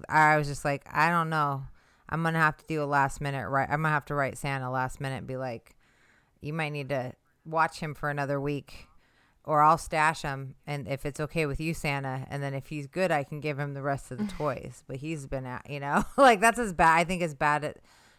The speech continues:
Speaker 1: as it's ever gotten. But, yeah, who the fuck didn't get toys 'cause they were
Speaker 2: Yeah.
Speaker 1: bad? Again.
Speaker 2: Yeah, I, but I, I mean, I, I like, I, I mean, I didn't have to really, I don't really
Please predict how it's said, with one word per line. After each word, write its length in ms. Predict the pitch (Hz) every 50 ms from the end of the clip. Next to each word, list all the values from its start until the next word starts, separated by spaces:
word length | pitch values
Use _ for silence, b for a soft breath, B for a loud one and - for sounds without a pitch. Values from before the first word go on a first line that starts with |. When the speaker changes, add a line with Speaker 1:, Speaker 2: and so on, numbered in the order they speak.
| b -
Speaker 1:
as 160 | - 156 139
it's 160 | 147 139 -
ever 300 | - 87 147 131 139 143
gotten. 580 | 135 139 135 135 123 85 147 151 156 160 156 139
But, 360 | - 147 139 135 127 127 - - b b b b b b _ -
yeah, 240 | 208 175 - -
who 140 | 127 - 214 226
the 60 | 220
fuck 180 | - 240 226 - _
didn't 280 | - 143 139 143 151 139
get 200 | - 143 139 - _ _ -
toys 400 | - - 143 139 131 120 123 -
'cause 160 | - 143 131
they 80 | - 285
were 120 | 269 247 240
Speaker 2:
Yeah. 60 | 240
Speaker 1:
bad? 320 | 233 120 - 113 - 98 - - - - -
Again. 500 | - 143 143 139 135 131 131 131 131 127 - - b b b b b b -
Speaker 2:
Yeah, 380 | 247 262 262 247 240 240 233 -
I, 120 | - 220
but 160 | 240 220 226 -
I, 260 | - 233 247 254 240 B B B B B B B B _ _ _ -
I 120 | 220 254 285
mean, 300 | 294 302 277 262 240 - - _ B B B B B B B B B B B B B B B B - - - - -
I, 260 | - 233 247 254 254
I 160 | 233 - 226 233
like, 340 | 233 214 208 214 233 240 -
I, 260 | - 233 247 262 - -
I 40 | -
mean, 260 | 240 240 233 226 - -
I 140 | 196 214
didn't 180 | 233 277 302 330
have 220 | 302 285 285 285 -
to 120 | - 294 254
really, 580 | 233 226 220 208 202 190 185 170 185 202 196 - _ _ _ - - - - - - - - -
I 40 | -
don't 120 | 220 233 240
really 240 | 247 254 247 226